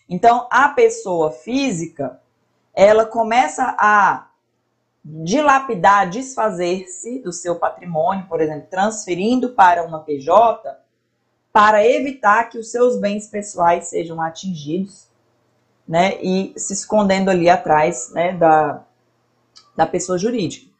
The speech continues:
Essa é a pe-, é a con-, desconsideração inversa. Essa daqui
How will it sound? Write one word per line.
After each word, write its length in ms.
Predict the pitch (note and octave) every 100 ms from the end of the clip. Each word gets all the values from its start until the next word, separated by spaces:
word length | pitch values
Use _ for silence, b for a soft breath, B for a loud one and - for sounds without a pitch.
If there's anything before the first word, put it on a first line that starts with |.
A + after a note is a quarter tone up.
| _ _
Essa 340 | F3 F3+ F3+
é 40 | G3+
a 40 |
pe-, 180 | G#3 A3
é 180 | E3+ E3+
a 180 | E3+
con-, 260 | E3 E3+ F3
desconsideração 1120 | D#3+ F3+ - F3+ F3 E3+ D#3 D#3 F#3 G#3 B3 - _ _ _
inversa. 800 | G#3+ B3 C#4+ E3+ D#3 C3 - - -
Essa 320 | A3+ C#4+ A#3
daqui 680 | F#3 F3+ A3 A3 D#3+ -